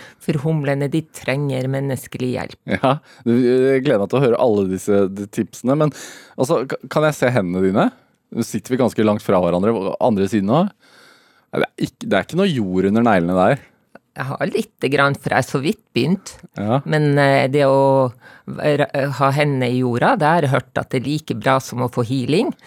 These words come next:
Speaker 1: Så det skal jeg gjøre mer utover sommeren.
Speaker 2: Ja, man, man blir rolig.
Speaker 1: Man blir rolig av det.
Speaker 2: Ja.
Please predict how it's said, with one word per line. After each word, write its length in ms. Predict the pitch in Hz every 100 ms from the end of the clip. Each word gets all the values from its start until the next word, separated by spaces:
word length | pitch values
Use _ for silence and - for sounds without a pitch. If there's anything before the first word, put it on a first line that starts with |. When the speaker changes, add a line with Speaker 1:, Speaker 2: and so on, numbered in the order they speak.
| - -
Speaker 1:
Så 160 | - 131
det 140 | 175
skal 220 | - 147
jeg 80 | 139
gjøre 240 | 135 131 135
mer 320 | 131 147 151 -
utover 380 | 127 - 113 -
sommeren. 420 | 120 113 127 175 -
Speaker 2:
Ja, 160 | 107 113
man, 140 | 113 113
man 200 | 110 104 98
blir 180 | 101 107
rolig. 320 | 95 87 123 - -
Speaker 1:
Man 220 | 160 156
blir 180 | 147 143
rolig 300 | 151 156 127
av 80 | 120
det. 140 | 139 151 - -
Speaker 2:
Ja. 140 | 92